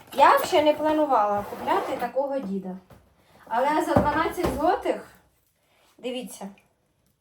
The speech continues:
де там? Рот,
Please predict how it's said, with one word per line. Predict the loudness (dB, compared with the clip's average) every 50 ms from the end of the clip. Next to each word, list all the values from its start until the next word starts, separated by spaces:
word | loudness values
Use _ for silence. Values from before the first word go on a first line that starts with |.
| _ _ _ _ _ _ _ _ _ _ _
де | -10 -10 -10
там? | -8 -10 -14 -14 -16 _ _ _ _ _ _ _ _ _ _ _ _ _ _ _ _ _ _ _ _ _ _ _ -20 _ _ _ _ _ _ _ _ _ _ _ -20 -20 _ _ _ _ _ _ _ _ -20 -20 -20 -20 _ _ _ _ _ _ _ _ _ -10
Рот, | -6 -2 0 2 2 0 0 -6